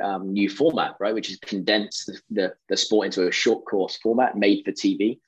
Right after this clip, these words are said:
Our athletes go and compete in Super League. It's great because ultimately they get more profile, um, and they, they can earn more money from it, um, as well. So I don't know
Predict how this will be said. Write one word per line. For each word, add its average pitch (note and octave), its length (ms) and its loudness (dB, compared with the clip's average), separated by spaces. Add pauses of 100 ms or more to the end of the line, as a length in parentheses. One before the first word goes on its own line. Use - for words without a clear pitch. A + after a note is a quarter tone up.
(140)
Our A#2 140 4
athletes B2+ 360 -2
go A2+ 140 0
and G#2 140 -4
compete G2+ 320 -8
in G2 80 -12
Super C#3+ 280 -2
League. C3 260 0 (600)
It's A2 140 0
great - 400 2
because G2+ 500 -2 (300)
ultimately A2 360 0
they G2 80 0
get G2+ 200 -2
more G2+ 140 -4
profile, B2+ 800 -2
um, G2 560 -6
and G2+ 240 -2
they, G2+ 320 2
they G2 100 -2
can G2+ 160 -8
earn A2 240 -4
more G#2 220 -2
money G#2+ 240 0
from G#2 260 -6
it, - 240 -6 (280)
um, F#2+ 360 -4
as F#2+ 140 -4
well. A#2+ 240 6
So B2 260 2 (1120)
I D3+ 120 4
don't A2+ 240 4
know A2 400 4